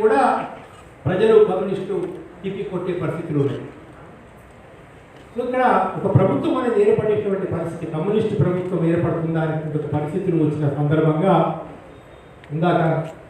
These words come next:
పెద్దలు కూనమనేని సాంబశివరావు గారు చెప్పినట్లు సర్దార్ వల్లభాయ్ పటేల్కు ఇక్కడ ఉన్నటువంటి ప్రభుత్వానికి, నెహ్రూ ప్రభుత్వానికి, ఇక్కడ ఉన్న ప్రభుత్వానికి ఒక రాజీ కుదుర్చుకొని వాళ్ళు మొదలైన ఒక ఒప్పందం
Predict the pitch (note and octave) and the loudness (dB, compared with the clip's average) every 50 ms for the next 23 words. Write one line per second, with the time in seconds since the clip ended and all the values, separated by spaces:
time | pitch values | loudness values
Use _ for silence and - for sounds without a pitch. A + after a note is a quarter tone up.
0 | - - - - - - - D3 D3+ D3+ E3 D#3+ E3 D3+ C#3+ - - E3+ F3 E3+ | -20 -20 -20 -20 -20 -2 2 4 6 8 8 8 8 8 6 4 2 0 0 0
1 | E3 E3 E3 E3 D#3+ - D3+ D3 D3 D3+ D3+ D#3 E3 D#3 D#3 D3+ D3 D3 C#3+ C#3+ | 0 0 0 -2 -2 -2 -2 -2 -2 -2 -2 0 2 4 6 6 6 6 4 4
2 | C#3+ D3 D#3+ D#3 D3 D#3+ E3+ F#3 E3+ D3 C#3 - - - - - - - - - | 2 2 0 -2 -4 -2 0 0 2 2 2 0 -4 -8 -14 -18 -20 -20 -20 -20
3 | - - - - - - - - - - - D3+ D3 D#3 E3+ E3 E3 E3 D#3+ D#3+ | -20 -20 -20 -20 -20 -20 -20 -20 -8 -2 2 2 4 6 6 6 6 4 4 2
4 | D#3+ D#3+ D#3+ D#3 D3+ C#3+ C#3+ C#3+ D3 D3 D3 C#3+ - - D#3 D3+ D3+ D3 - - | 2 2 2 2 2 2 2 4 4 6 6 4 4 4 4 4 4 4 2 0
5 | - D#3 D3+ D3 D#3 D3 C#3 C#3+ C#3+ - B2+ B2+ C3+ C#3 - - - C#3+ C#3+ - | 0 0 0 0 0 0 0 0 0 0 0 0 0 0 0 0 2 2 2 2
6 | - D#3 E3 D3+ C#3+ C#3 E3 E3+ F3+ F3 F3 D#3+ D#3 D#3 D#3 D#3 D3+ D#3 C#3+ D3 | 0 0 0 2 4 6 6 8 8 6 6 6 6 6 6 4 4 4 2 2
7 | C#3+ C#3+ - E3 - D3+ D3+ C#3+ C#3+ C3+ - C3 C3+ C#3+ C#3+ - - D3 C#3 C#3 | 2 2 -2 -4 -2 0 0 2 2 2 4 4 4 4 4 4 4 4 6 6
8 | C3+ - E3 D#3+ C#3+ - - - - - - - - - - - - - - C#3+ | 4 2 2 0 0 0 -2 -6 -10 -14 -18 -20 -20 -20 -20 -20 -20 -10 -4 0
9 | D3+ C#3 C3+ D3 D#3+ F3 - G#3 G#3+ F#3 - - - - - - - - - - | 0 2 4 4 4 4 4 6 6 4 4 2 0 -6 -8 -14 -16 -20 -20 -8
10 | - D3 D#3 F3 G3 G3 - - - - F3 F#3 G3+ G3+ - - - - - - | -2 0 2 4 4 4 2 0 2 4 6 8 8 8 8 6 4 2 -4 -8
11 | - - - - - - - - - - - - C#3 D3 D3+ D3+ D3+ C#3 - - | -12 -14 -18 -18 -20 -20 -20 -20 -20 -18 -6 0 2 4 4 6 6 6 4 2
12 | - - - - - - - - C#3 D#3+ F#3 G3 G3+ G3+ F#3+ - - D#3 D#3+ E3 | 0 -4 -12 -14 -16 -14 -2 2 4 6 8 8 6 4 4 0 -2 -2 0 2
13 | - F3 F3 F3 E3+ | 2 2 4 2 2